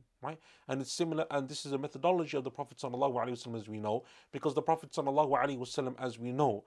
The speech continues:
would sometimes be asked, "O Messenger of Allah, what is the best deed in Islam?" And he would say to pray, "Prayer at its correct time." Another time he would be asked, and he would give a different answer, and the third time a different answer.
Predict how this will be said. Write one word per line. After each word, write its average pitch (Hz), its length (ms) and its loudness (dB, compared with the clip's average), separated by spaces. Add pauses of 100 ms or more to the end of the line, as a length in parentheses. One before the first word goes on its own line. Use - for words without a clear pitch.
(260)
would 127 120 -6
sometimes 139 400 0
be 139 140 -2
asked, 139 240 4
"O 131 60 -4
Messenger 135 320 -2
of 123 100 0
Allah, 139 260 8
what 151 160 4
is 143 120 -2
the 139 80 2
best 135 280 -2
deed 147 180 -4
in 135 140 -2
Islam?" 120 440 -2 (440)
And 135 140 0
he 143 60 2
would 135 200 0
say 165 220 0
to - 160 -12
pray, 165 320 2
"Prayer 170 320 4
at 139 80 -2
its 127 100 -8
correct - 360 0
time." 110 280 -6 (400)
Another 160 280 4
time 160 260 -2
he 147 60 -2
would 143 140 -2
be 147 100 4
asked, 151 380 4 (220)
and 135 100 0
he 147 60 0
would 139 160 -2
give 151 160 2
a 151 60 4
different 147 320 -2
answer, 131 240 -2
and 139 100 0
the 147 40 -2
third 160 220 4
time 160 200 -2
a 156 40 -6
different 143 300 -4
answer. 131 320 -2